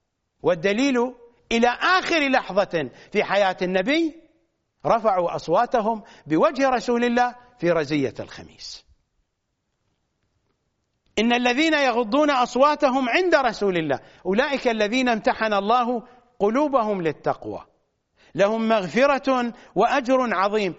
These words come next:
إن الذين ينادونك من وراء الحجرات، هي هذه المجموعة التي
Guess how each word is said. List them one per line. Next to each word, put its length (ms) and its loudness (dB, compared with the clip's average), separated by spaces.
إن 160 0
الذين 460 0
ينادونك 800 0
من 200 0
وراء 400 0
الحجرات، 760 -2
هي 140 2
هذه 480 0
المجموعة 920 -2
التي 560 -2